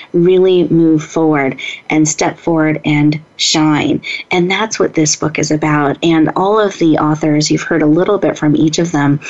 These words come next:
have leaned into giving practical and profound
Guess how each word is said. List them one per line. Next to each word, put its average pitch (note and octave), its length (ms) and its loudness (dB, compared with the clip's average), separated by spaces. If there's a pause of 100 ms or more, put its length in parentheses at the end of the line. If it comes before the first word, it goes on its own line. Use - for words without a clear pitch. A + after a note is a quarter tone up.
(400)
have F3+ 200 -2
leaned G3+ 480 2
into F3+ 500 2
giving D#3+ 380 2
practical G3+ 880 -2
and D#3 180 -2
profound F3 840 -2